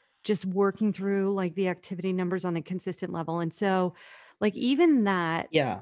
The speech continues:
Speaker 1: was one thing that was very intentional because I wanted to reduce the anxiety that you or, uh, you know, all other humans generally feel at this point, which is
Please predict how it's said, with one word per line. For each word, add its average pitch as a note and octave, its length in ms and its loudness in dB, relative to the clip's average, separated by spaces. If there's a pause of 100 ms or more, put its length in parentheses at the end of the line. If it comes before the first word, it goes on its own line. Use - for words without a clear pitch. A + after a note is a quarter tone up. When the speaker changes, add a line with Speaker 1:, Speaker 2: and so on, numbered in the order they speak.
Speaker 1:
was F#3+ 800 0 (100)
one G#3 380 0
thing G#3 340 0
that G3 120 0
was E3+ 120 -2
very G3+ 220 0
intentional G3+ 500 -2
because F3+ 300 -4
I F#3+ 60 0
wanted G#3 380 -2
to A#3 100 -8
reduce G#3 680 -2 (120)
the F3 600 0 (480)
anxiety G3 960 -2 (560)
that F#3 360 0 (720)
you G3+ 560 2
or, F#3 380 -2 (220)
uh, G3+ 40 -6
you F#3 120 -4
know, F3 140 -2 (180)
all F#3+ 220 -2
other F#3+ 200 0
humans F#3+ 540 -2
generally F#3+ 400 0
feel F#3 240 -4
at F3+ 100 -4
this F3+ 140 -6
point, F#3+ 280 -4
which F#3+ 200 -4
is F#3 460 0